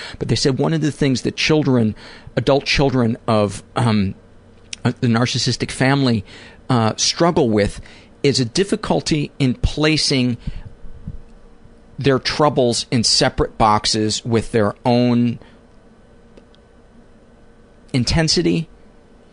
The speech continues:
their own boundaries, their own specifics. They tend to lump things all together into one anxiety. You know, um, I, you know, my car is impounded,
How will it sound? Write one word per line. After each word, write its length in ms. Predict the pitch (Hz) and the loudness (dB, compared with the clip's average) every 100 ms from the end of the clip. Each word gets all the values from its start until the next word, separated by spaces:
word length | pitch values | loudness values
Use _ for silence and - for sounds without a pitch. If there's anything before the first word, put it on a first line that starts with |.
| - | -18
their 280 | - 123 117 | -2 0 2
own 500 | 123 120 120 113 110 - - - - - | 2 4 4 2 0 -6 -20 -20 -16 -6
boundaries, 800 | 117 127 135 127 127 123 113 - - | 0 2 2 2 2 2 -2 -6 -2
their 180 | 110 - | -2 0
own 420 | 123 120 117 113 - - | 0 2 2 0 -4 -6
specifics. 760 | - - 127 - 139 - - - | -4 -2 0 0 0 -2 -4 -2
They 140 | 113 | -2
tend 360 | - 135 131 123 | 0 0 0 0
to 140 | 135 | 0
lump 360 | 117 117 120 - | 2 2 2 -2
things 460 | - 120 113 104 - | -4 -2 -2 -4 -2
all 200 | 120 117 | 0 0
together 460 | 131 107 117 110 | -2 0 0 0
into 260 | 107 113 120 | 0 0 0
one 360 | 104 110 104 107 | 0 2 2 0
anxiety. 840 | 117 104 95 101 101 98 85 73 - - - - - | 0 0 0 0 0 0 -2 -8 -12 -16 -16 -14 -4
You 100 | 117 | 0
know, 240 | 101 101 - - - | 0 -2 -6 -18 -6
um, 380 | 113 101 95 95 - | 0 2 0 -2 -4
I, 240 | 123 117 - - - - - | -2 -2 -4 -12 -20 -20 -8
you 120 | 143 | -4
know, 200 | 104 98 - - - - - - | -2 -4 -10 -20 -20 -20 -20 -10
my 200 | 135 117 | -2 -2
car 280 | - 135 127 | 2 2 4
is 100 | 131 | 2
impounded, 800 | 120 - 139 123 117 117 113 | 0 2 2 4 4 2 0